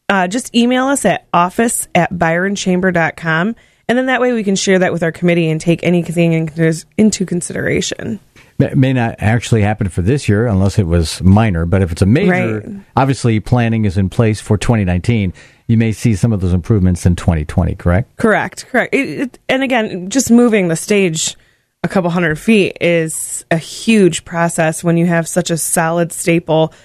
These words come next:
Speaker 1: that's been there for thirty years, you know, so to change things and to move things just because we don't change it right now doesn't mean that we're not taking it into consideration. Um, we've, we've been working with the food vendors for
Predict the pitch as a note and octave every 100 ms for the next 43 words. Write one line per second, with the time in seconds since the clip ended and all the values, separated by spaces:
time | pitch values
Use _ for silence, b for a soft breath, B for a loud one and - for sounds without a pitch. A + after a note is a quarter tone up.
0 | b A3 - A#3 A3+ F#3+ - D#3 - D#3+
1 | - D#2+ B1 F3 F#3+ F#3 E3+ - F3+ F3
2 | b b b - G#3+ - C#4 C#4 - B3+
3 | A#3+ G#3 F#3+ G3 G#3+ - F3+ E3+ - b
4 | b - G#3 G#3+ G3+ F3+ F#3+ E3+ D#3+ -
5 | _ - F#3 E3+ E3 D#3 E3 D#3 A3 G#3
6 | E3 E3+ F3+ E3 F#3 F3+ E3+ D#3+ F3 F3
7 | F3 E3 F3+ E3+ E3 E3 E3 E3+ F3 E3+
8 | E3+ F3 F3 - F3 F3 b b b F3+
9 | E3+ F3+ G3+ F#3+ F#3 F3 - _ _ G3
10 | F#3 F3+ F3+ F#3 F3+ E3 D#3+ - G3+ E3+
11 | E3+ E3 E3 D#3+ - - E3 E3 E3